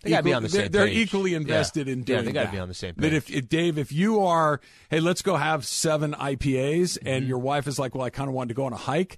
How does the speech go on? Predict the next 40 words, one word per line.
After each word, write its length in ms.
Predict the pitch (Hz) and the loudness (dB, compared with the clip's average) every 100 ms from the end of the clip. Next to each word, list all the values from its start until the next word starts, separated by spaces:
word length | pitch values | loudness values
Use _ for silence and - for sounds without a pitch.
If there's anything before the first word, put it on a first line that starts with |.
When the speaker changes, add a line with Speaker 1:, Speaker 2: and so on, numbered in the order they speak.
| - | -12
Speaker 1:
Yeah. 180 | - 104 | -4 -2
Speaker 2:
that's 380 | 147 151 - - | 0 0 -2 -2
probably 480 | - 214 170 156 160 | 2 2 2 2 0
not 180 | 147 | 0
a 60 | 139 | -2
good 200 | 143 127 | -4 -6
choice. 340 | - 147 107 | -2 -4 -4
You 40 | - | -4
gotta 300 | 180 160 139 - _ _ | -2 -2 -2 -10 _ _
take 160 | 175 165 | -4 -2
a 60 | |
couple 260 | 156 165 165 | -2 -2 0
I 140 | 151 | 2
P 240 | 160 - 175 | 0 4 2
As 180 | 165 - - | 2 -2 -6
on 220 | 185 214 | -2 -2
the 80 | 147 | -4
hike. 200 | 85 - - | -10 -14 -6
Speaker 1:
I 80 | |
was 100 | 117 | -6
gonna 180 | 107 135 | -4 -4
say, 260 | 110 127 110 | -2 -2 -2
or 360 | 107 131 139 120 | -2 -2 0 0
you're 220 | 113 110 | -2 -2
able 240 | 113 107 | -4 -6
to 120 | 107 107 | -8 -8
go 140 | 110 | -6
on 120 | 107 | -4
a 60 | 98 | -4
hike 280 | 107 107 - | -6 -8 -8
and 220 | 139 135 | -6 -4
drink 180 | 117 104 | -4 -6
a 40 | 98 | -4
little 200 | 95 87 | -6 -4
Speaker 2:
<laughs> 20 | |
Speaker 1:
beer. 200 | - 85 | -4 -4
Speaker 2:
Yeah, 160 | - 127 | -6 -6
I 120 | 123 | -6
can 140 | 170 | -8
do 200 | 160 165 | -8 -8